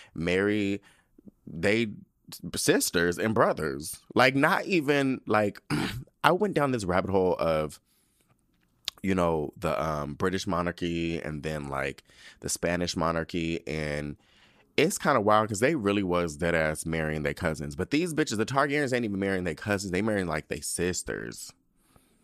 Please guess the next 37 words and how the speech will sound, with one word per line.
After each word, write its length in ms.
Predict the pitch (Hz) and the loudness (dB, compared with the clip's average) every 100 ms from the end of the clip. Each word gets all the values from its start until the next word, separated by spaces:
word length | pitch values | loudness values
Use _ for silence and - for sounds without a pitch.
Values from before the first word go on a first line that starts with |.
| _ _ _ - | _ _ _ -6
and 140 | 92 | -2
they 100 | 90 | -2
brothers. 580 | 78 71 80 90 76 71 | -2 -2 0 0 -2 -4
Like, 160 | 82 - | -6 -2
that 200 | 92 65 | -2 0
is 180 | 90 82 | -4 -4
just 180 | 87 | -4
so 200 | - 82 - | -2 -2 -2
icky. 1000 | 80 110 117 - 120 123 120 120 120 117 - - - | 0 0 0 -2 0 2 2 0 0 -2 -4 -14 0
Not 320 | 131 185 208 | 4 6 4
saying 300 | - 175 165 | 2 2 4
marrying 360 | 143 147 147 139 | 4 2 2 2
your 120 | 123 | 0
cousin's 480 | - 123 127 135 127 | 2 0 2 0 2
not 200 | 131 127 | 2 2
icky, 280 | 110 113 131 | 0 0 0
but 160 | 110 107 | 2 0
it's 120 | - | 2
like, 220 | 95 - | 0 2
okay, 320 | 98 90 67 | 0 0 0
I 120 | - 120 | 0 0
could 120 | 120 | 0
kind 240 | 156 143 | 2 4
of, 180 | 127 120 - - - | 2 0 -6 -20 -2
now, 420 | 101 101 92 85 - | 2 4 4 2 -2
don't 160 | 87 107 | 0 0
shoot 260 | 110 101 73 | 0 -2 -4
me, 100 | 71 | -6
bitch, 300 | 69 65 - - - - | -6 -6 -10 -14 -20 -8
but 160 | - 117 | 0 4
I 80 | 180 | 4
could 140 | 196 | 2
kinda 220 | 185 151 | 0 2
see, 520 | 131 - 131 123 104 - _ _ _ _ _ _ _ - | 2 0 2 2 0 -4 _ _ _ _ _ _ _ -4
like, 260 | 107 101 90 | 2 2 4
"Oh, 200 | - 117 | 4 4
bitch, 420 | 104 110 107 - | 6 4 2 0